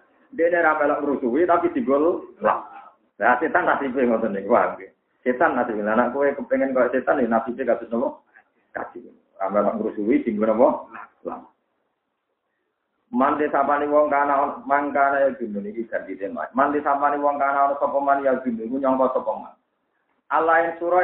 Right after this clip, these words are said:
yang ora nulungi sapa Allah, Allah yang sura yang ora nulungi ku ing Kanjeng Nabi Muhammad sallallahu alaihi wasallam. Sapa Allah, Allah. Allah ora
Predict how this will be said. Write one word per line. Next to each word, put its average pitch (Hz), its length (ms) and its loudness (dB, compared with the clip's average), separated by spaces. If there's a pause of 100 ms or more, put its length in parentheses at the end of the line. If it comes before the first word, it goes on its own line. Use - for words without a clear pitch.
yang 175 80 -6
ora 165 320 2
nulungi 160 400 -4
sapa 156 160 2
Allah, 151 640 0 (160)
Allah 160 320 4
yang 151 240 -2
sura 123 320 2
yang 156 240 -2
ora 151 320 2
nulungi 151 320 -2
ku 139 160 0
ing 139 80 0
Kanjeng 135 320 2
Nabi 131 240 0
Muhammad 131 480 0
sallallahu 120 480 2
alaihi 104 240 0
wasallam. 92 480 -8
Sapa 117 240 -2
Allah, 113 260 4 (220)
Allah. - 120 -20 (760)
Allah 165 240 4
ora 160 120 2